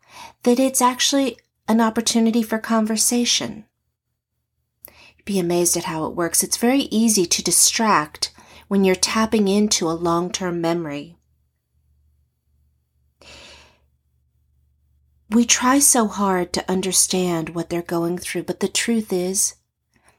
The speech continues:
despite our very best efforts, we really don't know. So we have to try to imagine what it must be like for them.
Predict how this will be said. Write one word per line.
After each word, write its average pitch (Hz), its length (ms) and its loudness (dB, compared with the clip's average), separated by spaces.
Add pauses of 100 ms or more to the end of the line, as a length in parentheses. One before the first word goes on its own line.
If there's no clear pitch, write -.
despite 208 400 4
our 202 80 4
very 196 280 2
best 180 340 0
efforts, - 680 -2 (680)
we 240 140 4
really 165 320 0
don't 147 280 -4
know. 147 420 -8 (1500)
So - 180 2
we 208 120 4
have 214 280 0
to 277 80 2
try 208 280 2
to 196 120 0
imagine 165 580 -2
what 160 160 -2
it 185 120 -4
must 175 260 2
be 185 120 0
like 165 300 -2
for - 120 -10
them. 139 400 -8